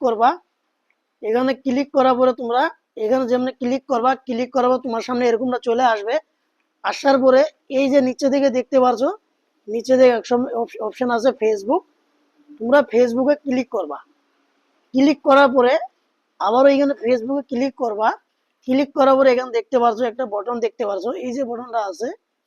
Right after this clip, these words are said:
এই বাটন তোমরা চালু করবা। চালু করার সাথে সাথে তোমার সামনে যতগুলো Instagram-এর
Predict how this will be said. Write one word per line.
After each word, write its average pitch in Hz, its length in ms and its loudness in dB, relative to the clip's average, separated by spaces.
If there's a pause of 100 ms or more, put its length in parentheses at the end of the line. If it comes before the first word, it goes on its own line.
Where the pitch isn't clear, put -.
(140)
এই 226 200 0
বাটন 233 280 -4
তোমরা 254 180 -8 (120)
চালু 220 280 0
করবা। 139 220 -12 (840)
চালু 247 260 4 (100)
করার 277 280 6
সাথে 240 280 -2
সাথে 262 180 2 (100)
তোমার 233 300 -4
সামনে 233 260 -2 (160)
যতগুলো 240 440 0 (100)
Instagram-এর 226 600 -4